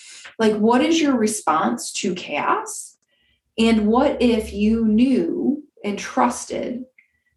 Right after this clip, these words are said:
that you were going to be able to grow and do what you needed to do and get all the things accomplished that you need to get accomplished that matter,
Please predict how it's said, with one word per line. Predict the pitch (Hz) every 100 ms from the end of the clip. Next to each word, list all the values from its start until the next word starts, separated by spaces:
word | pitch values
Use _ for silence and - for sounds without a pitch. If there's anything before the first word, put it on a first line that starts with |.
| _
that | 208 202
you | 196 214
were | 240 240
going | 220 214
to | 208
be | 202 175
able | 185 185 185
to | 190 180
grow | 175 170 165 170
and | 170 180 180
do | 175
what | 175
you | 170 175
needed | 165 -
to | -
do | 156 180 226
and | 180
get | 170 151
all | - 202 220
the | 226
things | 220 208
accomplished | 208 202 214 226 214
that | -
you | 180
need | 185 190
to | 185
get | 190
accomplished | 185 - 190 190 196 -
that | -
matter, | 147 185 247 294 294